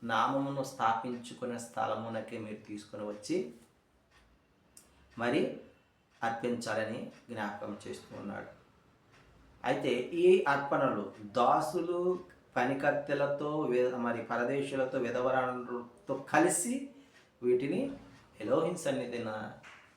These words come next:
మరి భోజనం చేయాలని జ్ఞాపకం చేస్తూ ఉన్నాడు. ఆ విధముగా ఇంకా తొలుచూలు, మ్రొక్కుబళ్ళు, స్వేచ్ఛార్పణలు, ప్రతిష్ఠితార్పణలు, ఇవి కంపల్సరీగా ఇవి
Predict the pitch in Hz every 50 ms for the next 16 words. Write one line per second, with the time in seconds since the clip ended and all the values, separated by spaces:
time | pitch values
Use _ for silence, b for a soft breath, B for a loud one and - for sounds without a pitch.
0 | _ - 104 104 104 104 101 101 101 101 95 - - - 110 113 120 123 123 123
1 | 135 131 127 117 - - 113 110 104 101 107 107 104 101 104 107 104 104 101 -
2 | - 110 107 104 - 110 104 - - - - 101 98 101 104 101 101 101 - -
3 | - _ _ _ - _ _ _ _ _ _ _ _ _ _ _ _ _ _ _
4 | _ _ _ _ _ _ _ _ - - - - - - - - - - - 110
5 | 113 113 120 127 131 131 127 120 117 110 98 - - - - - - - - -
6 | - - - - - - - 143 156 156 151 160 113 101 101 - - - - -
7 | - - - - - - - 156 156 165 165 165 170 185 196 202 196 208 240 269
8 | 302 - - - - 127 127 135 135 - - 170 160 165 180 175 180 185 202 214
9 | 240 - - - - 143 143 139 139 139 - 160 156 156 156 - 160 160 165 185
10 | 196 - - 185 180 185 180 - - - 160 147 - 139 127 127 - - 127 117
11 | 110 101 98 - - 143 143 156 160 147 131 135 151 - - - - - 135 139
12 | 156 156 - 175 165 - - - 123 151 147 139 135 113 110 110 113 - - -
13 | B B B B B B B 117 120 120 117 113 107 - -